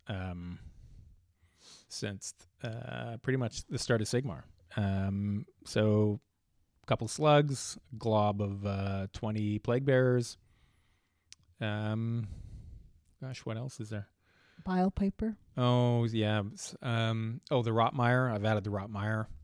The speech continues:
Speaker 1: Uh, they're, they're doing some great work for me. Uh, they're relatively new. And, uh, old Great Unclean One, Tyrannus Pox. So I, I have absolutely no idea how I'm gonna deal with this. It's gr-,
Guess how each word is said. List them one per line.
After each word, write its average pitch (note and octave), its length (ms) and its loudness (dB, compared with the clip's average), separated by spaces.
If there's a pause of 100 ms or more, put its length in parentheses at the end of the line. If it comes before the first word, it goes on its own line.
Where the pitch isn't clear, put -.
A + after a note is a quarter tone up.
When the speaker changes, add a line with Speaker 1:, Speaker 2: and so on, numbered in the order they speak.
(1000)
Speaker 1:
Uh, A2 120 -4
they're, G#2 260 2
they're A2+ 180 0
doing G#2+ 200 -2
some G2+ 140 -6
great F2+ 180 -4
work F#2 220 -8
for F#2+ 180 -4
me. E2+ 180 -10 (320)
Uh, G#2+ 140 -8
they're G2 120 -8
relatively F#2 460 -10
new. A#2+ 280 -6 (720)
And, D3+ 480 4
uh, C#3+ 600 6
old D#3 200 0
Great D3 180 6
Unclean D3+ 340 0
One, D3 180 -2 (460)
Tyrannus B2+ 380 -2
Pox. - 480 -2 (920)
So C#3 340 4
I, C#3+ 380 6 (280)
I C3 60 0
have B2+ 200 4
absolutely B2 400 2
no B2 160 4
idea G#2 240 2
how G#2 60 0
I'm G2+ 80 -2
gonna G2 160 -2
deal G2+ 180 -2
with G2+ 140 -2
this. G2+ 380 -2 (140)
It's - 160 -10
gr-, C3 120 -2